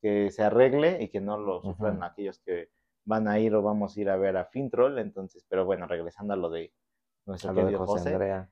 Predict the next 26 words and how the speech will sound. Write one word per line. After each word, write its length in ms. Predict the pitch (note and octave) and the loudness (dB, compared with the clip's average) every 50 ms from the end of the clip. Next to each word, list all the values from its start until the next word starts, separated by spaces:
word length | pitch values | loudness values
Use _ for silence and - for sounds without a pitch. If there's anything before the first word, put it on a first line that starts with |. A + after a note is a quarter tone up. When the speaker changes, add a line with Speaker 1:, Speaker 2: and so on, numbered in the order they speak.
| _ _ | _ _
Speaker 1:
Este, 480 | - G#2 G2+ G2+ F#2+ F2 - _ - G2 | -2 0 0 2 0 -2 -6 _ -6 -4
pues 160 | - A2 A2 | -4 -2 0
sí, 140 | D3 D#3+ D#3+ | 2 2 2
justamente, 580 | D3 - D3+ D3 - D3+ C#3 C#3 C#3 - D3 D3 | 0 -2 -4 0 0 2 2 2 2 6 8 8
eh, 1120 | C#3+ C3 B2 A#2+ A2+ A2 G#2+ - - D#2 G2+ G#2 G2+ - - G#2 G2+ G2+ G2+ G2+ G2 G2+ | 10 10 8 8 6 6 4 2 0 0 2 2 2 2 2 2 2 4 4 2 2 0
eh, 60 | G2 G#2+ | 4 6
ya 120 | A#2+ B2+ | 8 8
al 100 | C3+ C3 | 8 10
ver 200 | B2 C#3 C#3 C3+ | 10 10 10 10
el 140 | C#3 C#3 C3 | 8 6 4
que 180 | - B2 A2 - | 2 -4 -6 -6
como 180 | - F#2+ F#2 F2 | -8 -14 -14 -12
que 80 | - G2 | -10 -8
no 380 | G2+ G#2+ A2+ A2+ A#2 A2+ A2 | -6 -4 -2 0 0 -2 -2
se 120 | G#2+ - G2+ | -4 -4 -6
arreglaba 500 | F#2 F#2+ F#2+ F#2 G#2 A2+ A2+ A2 A2 G#2+ | -4 -4 -4 0 4 6 6 8 8 6
y 80 | G2+ | 4
que 340 | - F#2+ F#2+ F#2 F#2+ F#2 F2+ | 0 -2 -2 0 0 2 2
aún 360 | F#2+ F#2+ G2 G#2 A#2 B2+ B2+ | 2 0 0 -2 -6 -6 -6
con 220 | - - A2+ G#2+ G#2 | -4 -4 -4 -4 -4
las 120 | G2 - - | -6 -8 -8
señas 240 | - A#2 A2+ G#2 - | -8 -8 -8 -6 -8
que 100 | - F#2 | -8 -6
le 120 | F#2 G2 | -2 -2
hacían, 440 | F#2 F#2 G2+ A2+ A#2 A2+ G#2 F#2+ F#2 | -2 -2 -2 0 0 0 0 0 -4
Speaker 2:
Ujú. 80 | F2 | -8